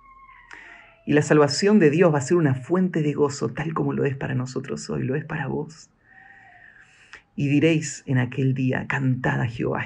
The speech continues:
Y este salmista lleno del gozo del Señor, ¿qué más puede hacer que desear que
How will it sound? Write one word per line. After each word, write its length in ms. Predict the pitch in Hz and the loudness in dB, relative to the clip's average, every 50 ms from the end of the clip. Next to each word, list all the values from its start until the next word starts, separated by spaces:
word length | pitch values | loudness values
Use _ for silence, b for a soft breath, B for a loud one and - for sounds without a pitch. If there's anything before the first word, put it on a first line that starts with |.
| - - | 0 2
Y 60 | 190 | 2
este 180 | 185 - 170 | 2 2 2
salmista 400 | 160 165 131 143 160 156 160 151 | 0 2 0 0 0 0 0 0
lleno 420 | 135 135 - - 190 180 185 175 165 | -2 -4 -4 -2 -2 -2 0 0 0
del 180 | 156 147 147 | 0 0 2
gozo 340 | 143 165 151 - - - 147 | 2 2 2 0 2 4 4
del 140 | 135 135 135 | 4 4 2
Señor, 500 | - 147 139 143 135 131 123 120 - - - _ _ _ _ _ _ _ _ - | 0 -2 0 0 0 0 0 -2 -4 -8 -14 _ _ _ _ _ _ _ _ -8
¿qué 200 | - 196 196 185 | -6 -4 -2 0
más 380 | 180 165 156 139 131 135 - | 0 0 -2 -4 -6 -10 -12
puede 260 | - - 151 143 139 | -6 -2 -2 0 0
hacer 440 | 131 113 - - - 135 123 - - B B B B B B B B B B B B B B | -2 -4 -4 -2 -2 -2 -2 -4 -8 B B B B B B B B B B B B B B
que 140 | - 156 151 | -2 0 2
desear 680 | 156 147 131 - - - - 202 202 180 151 139 143 | 2 2 0 -2 -6 -8 -4 -2 0 0 0 0 -2
que 200 | 139 156 139 139 | -2 -4 -6 -6